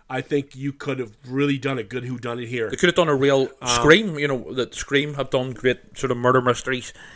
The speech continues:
Speaker 2: you know, in that series. But this is like, um, yeah, this is just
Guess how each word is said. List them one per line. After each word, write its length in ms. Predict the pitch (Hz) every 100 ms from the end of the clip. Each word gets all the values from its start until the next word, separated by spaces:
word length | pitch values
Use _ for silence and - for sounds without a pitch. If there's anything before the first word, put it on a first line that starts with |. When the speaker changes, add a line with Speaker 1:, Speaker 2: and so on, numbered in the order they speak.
| -
Speaker 2:
you 100 | 127
know, 120 | 120 110
in 120 | 110
that 160 | 113
series. 420 | - 139 131 131 - - - -
But 240 | 120 107 -
this 240 | 107 117
is 160 | 123 107
like, 340 | 98 98 - - - - - _ -
um, 680 | 104 104 101 92 95 92 - - _
yeah, 440 | - 107 98 92 87 - -
this 240 | 101 95 98
is 180 | 92
just 280 | - 95 -